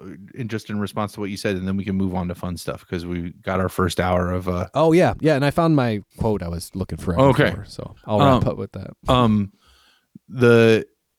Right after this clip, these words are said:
Speaker 1: talking about how you just didn't like how you felt the next day really reminded me of, um, the, um,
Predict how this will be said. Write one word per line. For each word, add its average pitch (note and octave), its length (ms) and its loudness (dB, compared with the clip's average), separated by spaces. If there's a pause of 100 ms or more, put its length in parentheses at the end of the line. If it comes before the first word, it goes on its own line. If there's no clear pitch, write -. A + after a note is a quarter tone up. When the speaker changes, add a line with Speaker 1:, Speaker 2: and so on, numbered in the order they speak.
(640)
Speaker 1:
talking A#2+ 280 -4
about G2+ 240 -2
how A2 160 -2
you G#2 180 -4
just G2+ 180 -8
didn't G#2 160 -6
like G#2 140 -4
how G#2 120 -4
you G2 180 -4
felt G#2+ 280 -4
the F#2+ 80 -10
next F#2+ 220 -6
day G2+ 140 2
really G2 280 -2
reminded F#2 520 -2
me F#2+ 200 -2
of, F2+ 560 -2 (560)
um, F#2+ 400 0
the, F#2+ 680 2 (920)
um, F2+ 480 0